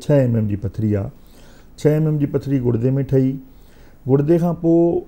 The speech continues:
ا، اسان جي ڪتاب ريسرچ جيڪا ٿيل آهي، ان ۾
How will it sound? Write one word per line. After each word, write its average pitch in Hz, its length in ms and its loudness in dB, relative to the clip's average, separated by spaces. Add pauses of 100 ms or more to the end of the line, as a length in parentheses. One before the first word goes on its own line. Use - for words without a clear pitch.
(140)
ا، 135 560 -4
اسان 151 200 -2
جي 139 80 -2
ڪتاب 151 480 0
ريسرچ 147 460 -4
جيڪا 127 160 -4 (100)
ٿيل 127 220 -2
آهي، 120 140 -2
ان ۾ 147 220 -6